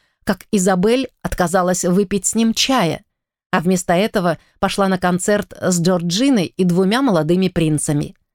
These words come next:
Он решил, что это я подстроила. А разве не так?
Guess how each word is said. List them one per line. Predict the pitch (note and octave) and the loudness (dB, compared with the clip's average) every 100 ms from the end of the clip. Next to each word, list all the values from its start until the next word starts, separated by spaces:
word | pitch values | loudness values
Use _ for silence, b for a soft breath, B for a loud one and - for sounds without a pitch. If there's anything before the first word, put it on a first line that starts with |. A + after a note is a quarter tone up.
| _ _ _ _ - | _ _ _ _ -4
Он | F#3 F3 | 0 0
решил, | E3 - A3+ B3+ B3 _ _ _ _ _ | -2 -2 -2 -2 -4 _ _ _ _ _
что | - - | -6 -2
это | G3+ F#3 | 0 0
я | G3+ B3 | 0 -2
подстроила. | A3 F#3 - E3+ D#3 D3+ D3+ - _ _ _ _ _ _ _ - | -4 -8 -4 -2 0 -2 -4 -10 _ _ _ _ _ _ _ -4
А | F#3+ | -2
разве | D3+ D3 | 0 0
не | D3 C#3 | 0 0
так? | F3 A3+ - | -4 -6 -8